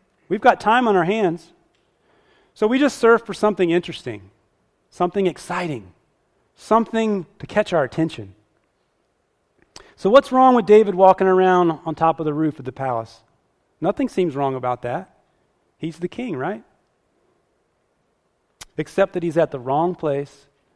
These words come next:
at the wrong time. And Satan loves this. He convinces us to compromise little by little while he's setting the trap. And many times we walk right into his trap and we have no idea.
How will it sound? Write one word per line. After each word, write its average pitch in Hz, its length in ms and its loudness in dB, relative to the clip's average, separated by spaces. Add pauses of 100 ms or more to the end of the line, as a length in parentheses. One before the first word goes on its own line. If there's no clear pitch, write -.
(160)
at 135 100 -8
the 123 80 -14
wrong 123 340 -6
time. 101 360 -12 (1000)
And 117 140 -14
Satan 160 360 -6
loves 131 220 -8
this. 101 360 -18 (500)
He - 180 -10
convinces 180 680 -2
us 131 240 -2
to - 80 -8
compromise 151 640 -2
little 185 320 2
by 233 160 2
little 170 440 2 (420)
while 156 160 2
he's 170 180 -2
setting 170 260 -4
the 156 60 -6
trap. 120 400 -8 (1120)
And 160 140 -4
many 233 180 4
times 196 460 2
we 202 160 -4
walk 208 360 4
right 196 300 4
into 233 240 0
his 202 240 -2
trap 151 380 -4 (360)
and 143 140 -12
we 147 80 -10
have 135 160 -8
no 135 180 -8
idea. 127 440 -8